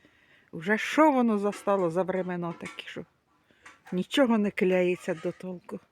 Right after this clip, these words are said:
Хоч як ці люди не стараються самі себе потішити чимось. Хм, ну воно не, не клеїться, ну не клеїться.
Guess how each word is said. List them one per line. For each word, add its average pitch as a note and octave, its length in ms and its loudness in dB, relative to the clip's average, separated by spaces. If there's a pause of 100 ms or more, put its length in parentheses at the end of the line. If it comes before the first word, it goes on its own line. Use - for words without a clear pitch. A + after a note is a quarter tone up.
(1400)
Хоч - 300 -8
як A#3+ 260 2
ці G#3+ 160 0
люди G3+ 280 4
не F#3 120 2
стараються F#3+ 880 0 (420)
самі G3 340 0
себе F#3 320 2
потішити G3 760 -2
чимось. F3 600 -6 (1000)
Хм, A#3 220 4 (440)
ну A#3 220 8
воно A3 280 4
не, G3+ 200 4
не F#3 260 2
клеїться, F#3+ 760 0
ну A3+ 120 0
не B3+ 140 2
клеїться. B3 800 4